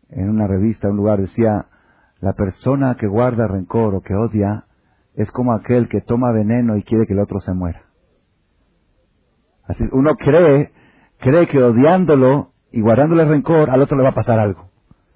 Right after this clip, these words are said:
Y no sabe que al único que le pasa es al que odia y al que guarda rencor.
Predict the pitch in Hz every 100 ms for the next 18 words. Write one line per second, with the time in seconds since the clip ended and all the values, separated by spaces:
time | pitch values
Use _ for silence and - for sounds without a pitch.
0 | _ 95 110 139 123 120 104 104 123 113
1 | 104 98 - 107 107 92 110 120 _ _
2 | _ _ _ _ 117 - 87 - 90 92
3 | 92 101 - - 80 87 82 82 78 80
4 | - 120